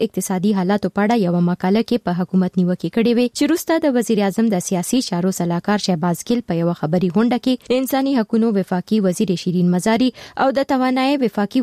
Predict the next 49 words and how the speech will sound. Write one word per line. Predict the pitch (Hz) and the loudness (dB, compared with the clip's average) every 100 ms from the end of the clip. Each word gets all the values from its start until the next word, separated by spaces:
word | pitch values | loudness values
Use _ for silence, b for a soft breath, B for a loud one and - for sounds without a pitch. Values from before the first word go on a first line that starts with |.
| 190 | 0
وزیر | 175 202 185 | 0 -2 0
حماد | 175 170 180 | 0 0 -2
اظهر | 226 226 | -2 -2
په | 190 - | -2 -2
ټویټر | 302 226 247 - 240 | 0 -2 -4 -2 -2
د | 254 | 0
شیرازي | 240 262 226 285 220 | 0 0 0 0 2
د | 208 185 | 0 0
مقالې | - 185 208 247 | -2 0 0 0
په | 190 180 190 | -2 -2 -2
اړه | 208 226 - | -2 -4 -4
سخت | 262 247 | -4 -2
غبرګون | 180 170 208 196 | -2 -2 0 0
ښودلی | - 220 190 180 | 0 0 0 0
و. | 175 B B B | -2 B B B
د | 226 | -2
دوه | 220 226 | 0 0
زره | 240 269 | 0 0
شلم | 208 185 185 | 0 0 0
کال | 196 196 | 0 0
په | 208 170 | -2 0
اګست | 214 - - | 0 -2 -2
کې | 247 - - | -2 -2 -2
د | 262 269 | 0 0
پاکستان | 294 311 339 320 | -2 -2 -2 -2
خزینه | - 220 240 269 247 | -2 0 2 0 0
خبریالانو | 196 196 180 202 220 233 | 0 0 2 2 2 2
یوې | 190 175 170 | 2 0 0
ډلې | 208 233 196 | 2 2 0
یو | 175 | 0
ګډ | 190 160 | -2 0
بیان | 180 185 185 | 0 2 2
جاري | 180 190 | 0 0
کړی | 247 262 | 0 0
و، | 254 B - | -2 B -6
چې | 285 | -2
پکې | 302 302 339 349 | 0 0 2 2
له | 233 | 2
حکومته | 226 220 226 247 240 | 0 2 2 2 0
د | 185 | -2
خپل | - 208 - | -2 -2 0
تحفظ | 196 - 226 190 | -2 0 -2 0
غوښتنه | 185 - 202 170 | -2 0 0 0
کړې | 190 185 | 0 2
وه. | 185 - | 0 -2
په | 202 190 | -2 0
بیان | 196 214 226 | 2 0 -2
کې | 180 | 0
دوی | 214 | 2